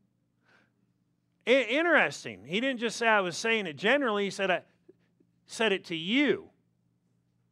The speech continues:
To you. Jesus made a profound statement here.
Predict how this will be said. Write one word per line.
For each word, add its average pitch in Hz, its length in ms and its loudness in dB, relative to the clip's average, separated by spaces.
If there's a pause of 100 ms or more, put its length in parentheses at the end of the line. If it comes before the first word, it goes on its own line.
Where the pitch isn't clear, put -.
(1200)
To 190 120 -6
you. 220 520 -2 (1600)
Jesus 180 960 -2 (1120)
made 170 240 0
a 156 60 -2
profound 131 520 -4
statement 143 540 -6
here. 90 240 -16